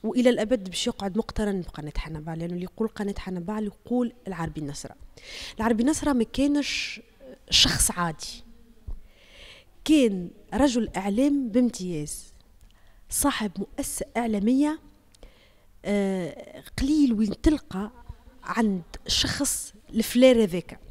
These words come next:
آه، آه، أول ربما تحدي قام به ال-، السيد العربي نصرة في، آه، وقت اللي كان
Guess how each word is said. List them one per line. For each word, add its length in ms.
آه، 560
آه، 340
أول 240
ربما 300
تحدي 500
قام 320
به 380
ال-، 180
السيد 340
العربي 300
نصرة 400
في، 600
آه، 440
وقت 220
اللي 240
كان 280